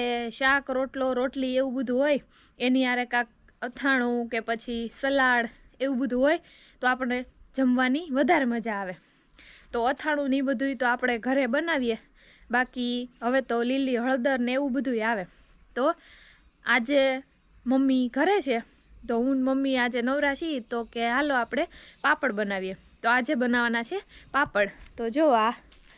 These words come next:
પાપડ બનાવવાનું શરૂ કર્યું છે મમ્મીએ. હજી તો ખીચું બનાવવાનું છે, હજી તો પાણી મૂક્યું છે ચૂલે.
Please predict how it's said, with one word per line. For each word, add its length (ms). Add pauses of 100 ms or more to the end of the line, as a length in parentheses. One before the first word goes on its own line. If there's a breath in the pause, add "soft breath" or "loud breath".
(360 soft breath)
પાપડ 300
બનાવવાનું 520
શરૂ 240
કર્યું 280
છે 120
મમ્મીએ. 420 (1800)
હજી 200
તો 220 (540)
ખીચું 300
બનાવવાનું 480
છે, 160
હજી 180
તો 120
પાણી 320
મૂક્યું 400
છે 160
ચૂલે. 320